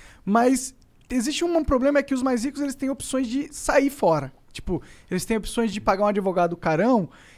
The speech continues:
e descobrir um loophole pra só não pagar as taxas. Ele cria uma empresa, não sei aonde, em Singapura, não sei onde eles criam empresa hoje em dia. <laughs>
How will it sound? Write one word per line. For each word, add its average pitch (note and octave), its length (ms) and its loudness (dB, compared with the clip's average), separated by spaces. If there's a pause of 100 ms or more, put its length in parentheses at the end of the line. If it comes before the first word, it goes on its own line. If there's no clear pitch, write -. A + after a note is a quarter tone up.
e F#3 80 -2
descobrir F#3 420 -4
um B3 100 2
loophole A#3+ 600 4
pra A3+ 440 4 (180)
só - 300 2
não C4 140 2
pagar A3 440 6
as A#3 100 0
taxas. G#3 400 2
Ele E3 120 -6
cria G3+ 280 -6
uma F3+ 120 -4
empresa, D#3+ 560 -2
não C3 60 -6
sei D#3+ 200 -6
aonde, D3 260 -2
em - 20 -4
Singapura, D#3 600 -4
não D3+ 80 -6
sei E3+ 140 -6
onde D#3+ 100 -8
eles D3 180 -10
criam D#3+ 160 -6
empresa D#3 320 -4
hoje D3+ 140 -8
em D3+ 40 -8
dia. D3 160 -8 (360)
<laughs> - 400 -6